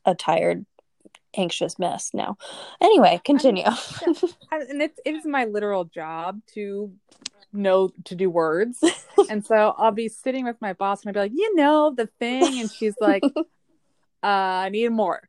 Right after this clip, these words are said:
Speaker 2: Give me more. Help me, <laughs> help me find the word." Anyways,
Speaker 1: Uh.
Speaker 2: palmer grasp. So basically, babies' fingers and hands aren't developed enough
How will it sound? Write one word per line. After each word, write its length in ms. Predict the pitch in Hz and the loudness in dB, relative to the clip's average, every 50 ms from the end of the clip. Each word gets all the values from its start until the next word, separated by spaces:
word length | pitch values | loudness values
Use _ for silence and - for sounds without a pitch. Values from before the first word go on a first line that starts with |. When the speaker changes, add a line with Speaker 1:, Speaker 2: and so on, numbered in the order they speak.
| _ - | _ -4
Speaker 2:
Give 140 | 226 214 208 | -4 -2 -2
me 100 | 208 214 214 | -2 -4 -6
more. 400 | 208 202 180 - 147 - - _ - | -6 -8 -10 -10 -12 -16 -14 _ -2
Help 240 | 226 233 247 247 247 | 0 2 2 2 2
me, 160 | 254 247 - _ _ _ _ | 0 -2 -2 _ _ _ _
<laughs> 220 | _ _ - - | _ _ 0 2
help 140 | 359 339 - - | 2 2 2 0
me 100 | 392 359 - - | -6 -6 -4 -2
find 160 | 359 320 - _ _ - | -2 -2 -2 _ _ -6
the 100 | 320 311 _ - | -6 -6 _ -2
word." 140 | 277 233 - _ _ _ - - 427 466 523 508 - - - - - - - _ - | -2 -2 -2 _ _ _ -4 -2 -2 -2 -2 -4 -10 -12 -14 -14 -16 -16 -18 _ -6
Anyways, 480 | 370 370 339 330 330 330 330 320 311 302 | -2 2 4 4 4 4 4 4 2 0
Speaker 1:
Uh. 120 | 294 294 | -2 -4
Speaker 2:
palmer 360 | 294 - 359 339 330 262 220 196 | -4 -4 -4 -4 -4 -8 -10 -8
grasp. 340 | - 185 339 320 311 - 330 339 - - - _ - | -8 -8 -8 -8 -8 -10 -12 -12 -12 -14 -18 _ -8
So 320 | 240 220 208 208 208 214 - - - - | -6 -6 -4 -4 -6 -8 -10 -14 -14 -8
basically, 640 | 359 381 403 - - 285 - - 165 156 160 190 196 _ _ _ _ _ _ _ _ _ _ _ _ _ _ - - - | -6 -6 -4 -4 -6 -8 -8 -8 -8 -6 -8 -8 -10 _ _ _ _ _ _ _ _ _ _ _ _ _ _ -20 -10 -4
babies' 560 | 220 208 214 220 220 247 247 254 240 - - _ - - | 0 0 2 2 2 2 0 0 0 -2 -8 _ -20 -8
fingers 760 | - - 190 185 180 170 165 160 160 160 165 170 170 - - - _ _ _ _ _ _ _ - | -2 0 0 2 4 4 6 6 6 4 2 0 -4 -8 -18 -20 _ _ _ _ _ _ _ -10
and 220 | - 170 170 156 170 | -6 -6 -6 -4 -4
hands 280 | 180 165 151 151 151 | -4 -4 -4 -4 -4
aren't 180 | 165 156 - 170 | -4 -6 -4 -2
developed 480 | 175 160 160 190 185 180 175 - - | -2 2 4 4 4 4 2 0 -2
enough 400 | - 170 170 160 143 151 160 165 | -6 -6 -4 -4 -4 -4 -4 -6